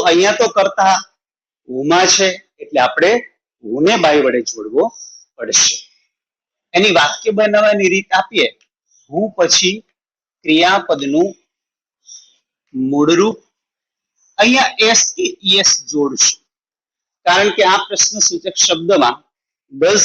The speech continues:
ઉલ્લેખિત નથી. અને પછી કર્મ, અન્ય શબ્દો માટેનું સ્થાન, પ્રશ્નાર્થ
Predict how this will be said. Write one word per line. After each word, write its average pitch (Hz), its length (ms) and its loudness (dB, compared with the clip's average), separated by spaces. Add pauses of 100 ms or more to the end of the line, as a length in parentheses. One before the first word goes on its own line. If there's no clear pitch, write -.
(160)
ઉલ્લેખિત 170 520 -2 (180)
નથી. - 320 -8 (960)
અને 254 200 2
પછી 151 400 -2 (1200)
કર્મ, 160 320 2 (1900)
અન્ય 160 240 0
શબ્દો 165 400 -2
માટેનું 185 320 0
સ્થાન, 196 340 0 (580)
પ્રશ્નાર્થ 120 600 -2